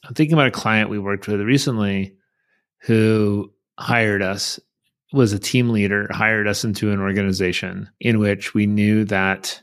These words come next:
part of the team was, uh, people of color and part of the team was, was white-bodied folks. And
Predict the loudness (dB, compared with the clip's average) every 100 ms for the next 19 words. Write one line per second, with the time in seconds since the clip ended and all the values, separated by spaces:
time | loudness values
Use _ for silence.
0 | _ -2 0 0 -2 0 4 4 4 0
1 | 0 0 -2 -4 -8 -18 _ _ -4 -2
2 | -2 -4 0 0 0 0 2 4 2 -2
3 | -10 -4 0 2 0 -2 -4 -2 0 0
4 | 0 0 2 0 -2 -2 -4 -2 -2 -2
5 | -2 0 2 2 0 -2 -4 -4 -6 -12
6 | -10 -2 2 4 4 2 0